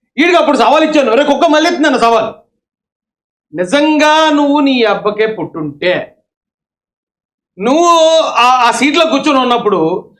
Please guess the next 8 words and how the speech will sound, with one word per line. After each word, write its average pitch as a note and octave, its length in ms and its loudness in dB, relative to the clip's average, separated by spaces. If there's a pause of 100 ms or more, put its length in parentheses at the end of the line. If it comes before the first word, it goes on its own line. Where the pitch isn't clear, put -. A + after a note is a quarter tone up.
(140)
నేను D4 220 0
అక్కడికి D4 280 0
వచ్చినట్టు D#4 420 0
నీ D#4 140 0
ముందు C#4 220 0
చేతులు C#4+ 420 0
కట్టుకున్నట్టు C4 380 -2
నిరూపించకపోతే G#3+ 1000 -2